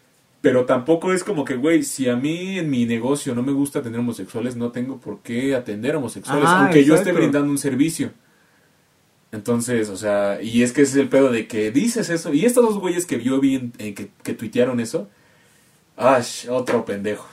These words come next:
Speaker 1: Así le comentaron.
Speaker 2: Ajá,
Speaker 1: Dije,
Speaker 2: y es
Speaker 1: "Puta
Speaker 2: que es el,
Speaker 1: madre", pero es
Speaker 2: es
Speaker 1: que,
Speaker 2: el
Speaker 1: güey,
Speaker 2: pedo,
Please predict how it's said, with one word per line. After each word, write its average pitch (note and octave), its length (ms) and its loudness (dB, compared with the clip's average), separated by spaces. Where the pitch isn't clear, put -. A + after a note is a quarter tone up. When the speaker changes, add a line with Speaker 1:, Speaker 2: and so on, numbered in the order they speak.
Speaker 1:
Así G#2+ 240 -8
le G#2+ 100 -6
comentaron. G2 460 -10
Speaker 2:
Ajá, D3 480 0
Speaker 1:
Dije, F3 140 4
Speaker 2:
y - 40 8
es F3+ 80 4
Speaker 1:
"Puta - 60 4
Speaker 2:
que - 60 6
es - 60 4
el, F3 60 6
Speaker 1:
madre", D3 240 4
pero C#3+ 140 6
es - 60 4
Speaker 2:
es - 40 -2
Speaker 1:
que, - 60 4
Speaker 2:
el D3+ 60 4
Speaker 1:
güey, E3+ 120 4
Speaker 2:
pedo, G3 100 4